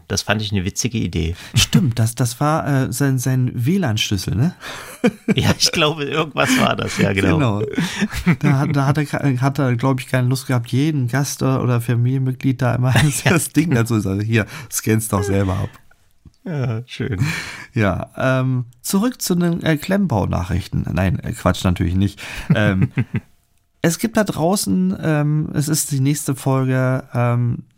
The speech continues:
Speaker 2: da draußen gibt es ein paar Klemmbaustein-Foren. Und, äh,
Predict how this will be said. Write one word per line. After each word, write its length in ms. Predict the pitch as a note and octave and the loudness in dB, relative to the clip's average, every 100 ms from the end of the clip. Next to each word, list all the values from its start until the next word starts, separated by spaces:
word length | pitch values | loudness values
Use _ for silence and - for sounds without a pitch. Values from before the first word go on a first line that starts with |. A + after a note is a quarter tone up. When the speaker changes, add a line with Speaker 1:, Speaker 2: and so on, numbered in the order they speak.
| _ - - _ - | _ -20 -20 _ -2
Speaker 2:
da 120 | C3 | 0
draußen 280 | B2 B2+ C3 | 2 0 0
gibt 140 | A#2 | 0
es 160 | A#2+ - | -2 0
ein 80 | A#2 | -2
paar 200 | - G2 | 0 -2
Klemmbaustein-Foren. 1600 | - G#2 A#2 A#2+ F2+ F2+ - F2 F2+ - - G2+ F#2+ F#2 D#2+ D2 - _ _ _ _ | 0 0 0 0 0 -2 -2 0 0 -4 -2 0 0 0 -2 -6 -14 _ _ _ _
Und, 460 | - G2 F2 F2+ - | -2 0 0 0 -2
äh, 240 | F#2+ G2 | -2 -2